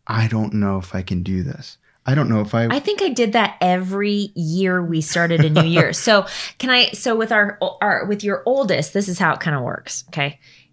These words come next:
Speaker 2: First time you're doing kindergarten, you're like, <gasps> "Oh, am I gonna screw them up? What if I can't teach them how to read?"
Speaker 1: <laughs>
Speaker 2: And then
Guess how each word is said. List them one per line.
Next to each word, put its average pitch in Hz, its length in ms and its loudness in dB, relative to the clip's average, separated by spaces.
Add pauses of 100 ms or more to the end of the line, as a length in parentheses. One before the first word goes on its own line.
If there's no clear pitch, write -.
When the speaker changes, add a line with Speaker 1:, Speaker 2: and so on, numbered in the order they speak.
(180)
Speaker 2:
First 277 340 0
time 226 280 0
you're 202 80 4
doing 180 200 0
kindergarten, 156 460 0
you're 151 120 0
like, 143 300 0
<gasps> - 20 -12
"Oh, 480 840 0
am - 20 -2
I 466 120 0
gonna 440 180 2
screw 415 320 2
them 415 140 0
up? 427 160 0
What 415 120 4
if 415 120 -2
I 415 80 2
can't 403 240 -2
teach 392 180 0
them 403 100 2
how 359 100 2
to 370 100 4
read?" - 380 2
Speaker 1:
<laughs> - 60 -2
Speaker 2:
And 208 160 4
then 202 300 4